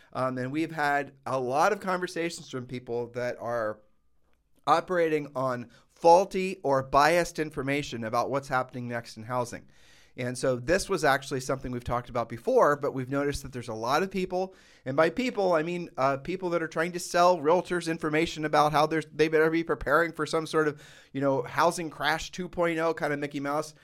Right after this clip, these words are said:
We've seen the resurgence of all these sort of, you know, fake expert designations telling people how they can become R E O agents and all the rest of it.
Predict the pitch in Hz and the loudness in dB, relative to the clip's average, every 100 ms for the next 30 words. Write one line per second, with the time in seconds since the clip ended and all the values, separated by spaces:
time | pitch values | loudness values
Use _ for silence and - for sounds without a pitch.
0 | _ _ - 147 151 170 151 131 143 196 | _ _ -8 -8 -6 -6 -6 -6 -4 -4
1 | 202 190 180 170 180 165 123 127 139 135 | -4 -2 -2 -4 -8 -10 -8 -4 -4 -4
2 | 135 - 139 131 117 123 117 104 - - | -8 -6 -6 -6 -8 -10 -8 -10 -12 -2
3 | 170 175 131 147 - - 151 139 143 143 | 0 0 0 -2 -4 -8 -8 -2 -2 -2
4 | 135 135 135 139 135 135 139 143 143 143 | -6 -6 -6 -8 -12 -12 -8 -8 -6 -8
5 | 131 127 123 123 127 127 127 123 131 127 | -8 -6 -4 -6 -8 -8 -4 -2 -2 -2
6 | 127 123 123 123 - 123 120 120 120 123 | -4 -4 -8 -12 -10 -6 -4 -4 -6 -6
7 | 117 | -8